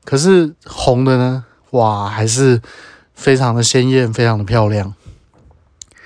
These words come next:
所以其实选科系、选学校也是一样啊。你有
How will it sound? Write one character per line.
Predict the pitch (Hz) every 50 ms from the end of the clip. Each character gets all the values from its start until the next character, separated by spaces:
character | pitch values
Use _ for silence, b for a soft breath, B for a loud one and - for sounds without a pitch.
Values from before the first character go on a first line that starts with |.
| B B B B B B
所 | - 254
以 | 220
其 | - 190
实 | 196 190
选 | - - 127 120
科 | 113 156 160 170
系、 | 170 185 175
选 | 143 139 123 117
学 | 117 120 120 120
校 | 120 147 139 123
也 | 107 104
是 | 101 - 123
一 | 113 113
样 | 120 123 120 113 110
啊。 | 104 104 104 - _ _ _ B B B B B B B B B B B B B
你 | B 151 151 156 180
有 | 208 185 151 127 117 113